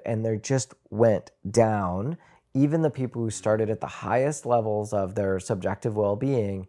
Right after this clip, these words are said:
marched down the chain as they kept track of their daily hassles.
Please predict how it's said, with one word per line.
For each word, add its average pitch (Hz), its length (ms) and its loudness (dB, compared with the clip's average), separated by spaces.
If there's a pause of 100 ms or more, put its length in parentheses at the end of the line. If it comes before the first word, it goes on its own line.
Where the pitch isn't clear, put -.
(320)
marched 117 640 2
down 104 400 -2
the 95 80 -4
chain 92 640 -6 (480)
as 113 340 2
they 110 160 0
kept 113 240 -4
track 95 300 -4
of 95 100 -8
their 95 140 -2
daily 90 560 -4
hassles. 76 560 -10